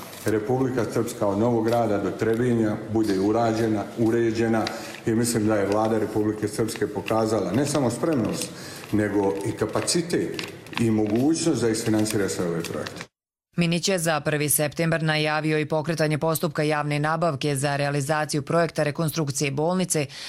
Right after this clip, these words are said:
Speaker 2: za koju je vlada obezbijedila stotinu devedeset šest miliona maraka.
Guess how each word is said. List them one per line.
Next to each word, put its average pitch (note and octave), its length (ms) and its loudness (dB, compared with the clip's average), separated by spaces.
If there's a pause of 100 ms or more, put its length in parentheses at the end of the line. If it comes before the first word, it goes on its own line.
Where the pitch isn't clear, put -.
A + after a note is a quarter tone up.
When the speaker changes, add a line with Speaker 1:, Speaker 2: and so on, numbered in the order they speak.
(140)
Speaker 2:
za G3+ 140 2
koju G#3 260 2
je D#3 140 2
vlada E3+ 360 2
obezbijedila E3 680 0
stotinu F3+ 520 0
devedeset D3+ 600 0
šest E3 340 0
miliona D3+ 460 0
maraka. C#3+ 520 -2